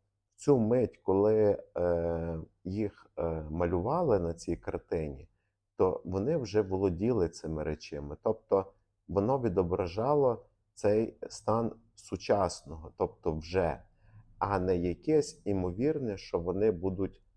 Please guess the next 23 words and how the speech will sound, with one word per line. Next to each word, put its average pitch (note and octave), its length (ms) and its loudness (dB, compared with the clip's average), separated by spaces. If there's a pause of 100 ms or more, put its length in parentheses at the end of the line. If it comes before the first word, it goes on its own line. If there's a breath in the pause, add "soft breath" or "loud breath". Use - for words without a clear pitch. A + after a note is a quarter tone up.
мати, E2+ 680 -2
якщо, G#2+ 640 0 (800 soft breath)
е, D2 60 -10 (400)
вони G2 320 0
цю - 180 -6
придбають D#2+ 680 -2
річ. - 240 -14
Тобто - 420 -10 (260)
цей G#2 200 0
набір F#2 360 0
речей F2 440 -2
був. C#2+ 320 -10 (560)
А F#2+ 140 4
реклама G#3 600 2
нам F2 280 0
пропонує A#2+ 640 -4 (100)
оце - 440 -2 (100)
постійне C#3 600 -4 (240)
майбутнє, A2 640 0
не F#2+ 120 0
теперішнє, E2+ 840 -4
а E2+ 120 -10
майбутнє, F2 720 -4